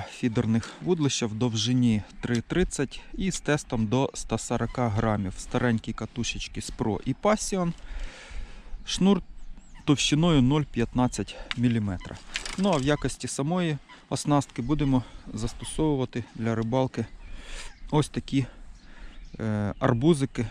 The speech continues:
чи вбивці карася, чи як вони ще називаються, там, соски. По-різному, хто їх як називає. Це така пружинка вагою десь приблизно тридцять грамів. І два гачечка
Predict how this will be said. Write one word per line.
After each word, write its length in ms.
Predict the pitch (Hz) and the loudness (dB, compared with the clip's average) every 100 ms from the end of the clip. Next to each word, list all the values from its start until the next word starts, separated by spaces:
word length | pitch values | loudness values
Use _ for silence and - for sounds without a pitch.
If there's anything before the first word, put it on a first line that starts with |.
| - | -8
чи 220 | - 104 | -8 -4
вбивці 400 | 104 127 123 - | 0 2 2 0
карася, 580 | 113 107 110 - 156 151 - - - | -2 0 0 2 4 4 -2 -18 -14
чи 160 | - 110 | -6 -2
як 160 | 107 | -2
вони 140 | 104 104 | -2 0
ще 160 | - | 0
називаються, 720 | 104 101 101 104 101 98 - - | 0 -2 0 0 0 -2 -4 -8
там, 220 | - 98 | -8 -6
соски. 520 | - 156 156 - 120 - - | 2 2 2 -2 -6 -6 0
По-різному, 520 | 151 131 104 101 101 | 2 4 2 0 -2
хто 260 | - 110 104 | -4 -4 -2
їх 140 | - | -2
як 180 | 107 120 | -6 -2
називає. 540 | 123 143 175 196 147 - - - - - - | 0 0 2 2 2 -2 -10 -10 -10 -12 -4
Це 80 | 120 | -4
така 240 | - - | -4 -6
пружинка 600 | 104 151 156 196 175 143 - - - - - - - - | -2 -2 2 2 2 -2 -2 -16 -20 -20 -20 -20 -20 -6
вагою 480 | 120 139 147 139 127 | 2 4 6 4 4
десь 200 | 120 - | 0 -4
приблизно 880 | - 127 120 127 104 117 113 107 104 - - | -2 -2 2 2 4 2 4 2 0 -8 -2
тридцять 380 | 123 117 117 104 | 0 0 -2 0
грамів. 600 | 117 113 110 104 101 - - - - - - - | 4 4 6 2 0 -12 -20 -20 -18 -20 -12 -2
І 220 | 202 180 - | 0 0 -2
два 340 | 113 123 131 123 - - - - - - - - - - - - | -2 4 4 2 -8 -20 -20 -20 -20 -20 -20 -20 -20 -20 -18 -2
гачечка 600 | 117 117 185 185 - 131 | 0 4 4 4 0 -4